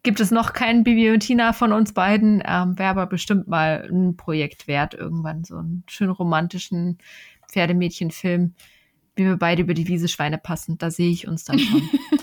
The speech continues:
Speaker 2: Ich muss da, musste jetzt gerade an Brokeback Mountain denken. <laughs> Ist auch schön romantisch, ne?
Speaker 1: Auch sehr schön romantisch, ja, da hast du recht. <laughs> Eine Frage, die wir jetzt vor, zu Anfang noch kurz klären können, weil das einfach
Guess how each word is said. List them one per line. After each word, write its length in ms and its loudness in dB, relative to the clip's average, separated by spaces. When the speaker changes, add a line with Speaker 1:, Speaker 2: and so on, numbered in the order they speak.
Speaker 2:
Ich 160 4
muss 240 4
da, 280 2
musste 320 4
jetzt 240 4
gerade 220 2
an 140 2
Brokeback 500 0
Mountain 480 2
denken. 500 -2
<laughs> 0 -
Ist 120 -10
auch 140 4
schön 280 0
romantisch, 680 2
ne? 160 0
Speaker 1:
Auch 220 0
sehr 220 -4
schön 220 -6
romantisch, 540 -6
ja, 80 -4
da 140 -6
hast 220 -8
du 60 -4
recht. 280 -6
<laughs> 720 -8
Eine 220 2
Frage, 320 0
die 340 2
wir 180 2
jetzt 380 -6
vor, 300 -2
zu 180 -2
Anfang 460 2
noch 220 2
kurz 320 -4
klären 360 0
können, 220 -2
weil 100 0
das 180 -4
einfach 440 -4